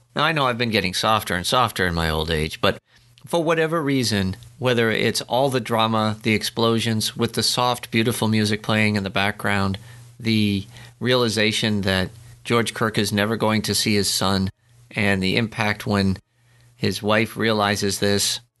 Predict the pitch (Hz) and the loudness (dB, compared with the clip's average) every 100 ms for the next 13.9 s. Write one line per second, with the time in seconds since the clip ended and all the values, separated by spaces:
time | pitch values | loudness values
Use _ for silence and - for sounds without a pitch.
0 | _ - 123 139 127 - 127 120 113 104 | _ -4 -2 -2 -4 -4 -2 0 -2 -2
1 | 107 104 101 95 - - - - 113 - | 0 2 0 -2 -6 -8 -6 0 0 0
2 | 107 - 107 - - 98 95 90 80 80 | -4 -2 -2 0 0 0 0 0 0 -2
3 | - - - - - 123 123 110 135 127 | -4 -6 -8 -16 -4 0 0 0 0 0
4 | 113 113 120 143 - 139 135 123 120 117 | 0 0 0 0 0 0 0 0 0 2
5 | 156 123 95 95 101 98 98 104 101 98 | 0 0 -2 0 0 2 0 0 0 -2
6 | 95 - 113 92 87 _ - - - - | -2 0 0 0 -4 _ -20 -20 -6 -2
7 | 120 110 - 139 117 123 120 104 113 117 | 0 0 0 0 0 0 0 0 0 0
8 | 110 - 120 117 101 104 104 98 101 98 | 0 -2 -2 0 0 0 0 0 0 0
9 | 101 98 - 85 101 98 107 120 117 214 | -2 -2 -2 -2 -2 -2 -2 -2 -2 -2
10 | 170 - _ - - - 127 - - - | -2 -4 _ -20 -18 0 0 0 -10 -20
11 | _ _ _ - 170 185 151 - 151 - | _ _ _ -4 0 0 0 0 -2 -2
12 | 120 - 127 127 135 123 - 120 113 107 | -4 0 0 0 -2 -2 0 2 2 2
13 | 104 110 - 113 - 107 95 98 92 | 0 0 0 -2 0 -2 0 0 0